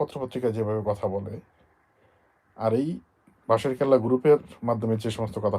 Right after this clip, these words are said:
হচ্ছে, তার সাথে কোনো মিল নাই। তো এই যে একটা বলা হয়, মানে অনেকেই বলে যে গোপনে জামাত শিবিরের কিছু বট বাহিনী আছে, যদি এটাই হয় তাহলে তো এটা ভালো কোনো লক্ষণ নয়।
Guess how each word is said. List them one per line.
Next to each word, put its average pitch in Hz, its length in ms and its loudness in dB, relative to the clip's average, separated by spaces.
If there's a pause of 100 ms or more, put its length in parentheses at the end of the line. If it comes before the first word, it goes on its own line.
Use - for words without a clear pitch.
হচ্ছে, 101 260 -6 (920)
তার 143 140 0
সাথে - 180 -4
কোনো 190 160 4
মিল 190 180 6
নাই। 95 100 -2 (1200)
তো - 60 -6 (140)
এই 156 100 0
যে 175 100 2
একটা 165 120 0 (100)
বলা 139 180 6 (140)
হয়, 110 160 2 (100)
মানে 104 160 -4 (380)
অনেকেই 113 340 -2
বলে 104 160 0 (120)
যে 101 80 -6 (540)
গোপনে 117 360 -4
জামাত 107 220 2
শিবিরের 107 320 -4
কিছু 104 140 -8 (140)
বট 107 140 4 (180)
বাহিনী 101 220 -4 (100)
আছে, 101 160 -12 (580)
যদি 110 140 -6 (100)
এটাই 160 280 4
হয় 110 360 4
তাহলে 123 280 -2
তো - 100 -8
এটা 131 120 4 (340)
ভালো 120 200 0
কোনো 123 180 -4
লক্ষণ 101 320 -4
নয়। - 180 -18